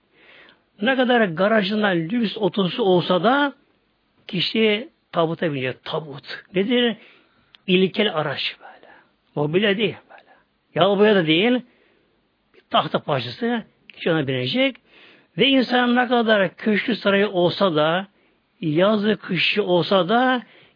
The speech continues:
kişi nereye gidecek sonuçta? Hepsi insan bırakacak,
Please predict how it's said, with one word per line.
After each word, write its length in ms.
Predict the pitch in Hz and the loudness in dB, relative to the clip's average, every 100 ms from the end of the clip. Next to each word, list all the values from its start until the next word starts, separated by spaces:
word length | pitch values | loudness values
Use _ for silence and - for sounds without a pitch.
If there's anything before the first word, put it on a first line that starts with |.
| - | -10
kişi 280 | 165 208 190 | -6 -2 0
nereye 180 | 220 | 0
gidecek 380 | 180 151 143 170 | 0 0 0 -2
sonuçta? 800 | - 160 147 127 - 226 254 254 - _ _ _ _ | -4 -4 -2 -4 -2 0 2 0 -6 _ _ _ _
Hepsi 480 | - 220 254 - 202 | -12 -4 -4 -2 -2
insan 420 | 160 - 160 143 | -2 -2 -2 -2
bırakacak, 800 | 143 143 147 123 185 269 285 | -2 -4 -6 -4 0 0 0